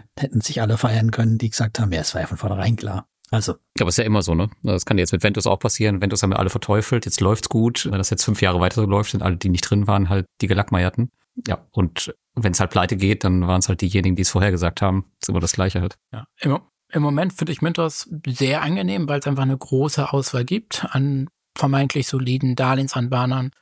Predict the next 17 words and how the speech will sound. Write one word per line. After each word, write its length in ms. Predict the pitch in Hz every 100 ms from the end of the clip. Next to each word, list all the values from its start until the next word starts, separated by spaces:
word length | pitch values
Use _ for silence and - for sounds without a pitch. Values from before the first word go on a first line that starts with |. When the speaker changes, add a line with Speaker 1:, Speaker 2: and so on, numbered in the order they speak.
| -
Speaker 3:
Viele 260 | 143 156
von 160 | - 131
denen 160 | 135 127
haben 120 | 135
ja 60 |
auch 140 | 127 113
Corona 640 | 127 120 143 151 147 147 -
ganz 240 | 139 139
gut 200 | - 147
überstanden 840 | 139 127 - 123 139 135 123 123 - _ _
und 380 | 120 110 107 - _ _ _ -
ja, 200 | 120 110
deswegen 300 | - 117 113
investiere 460 | 113 - - -
ich 60 | 113
da 140 | 117
gerne 460 | 113 113 113 113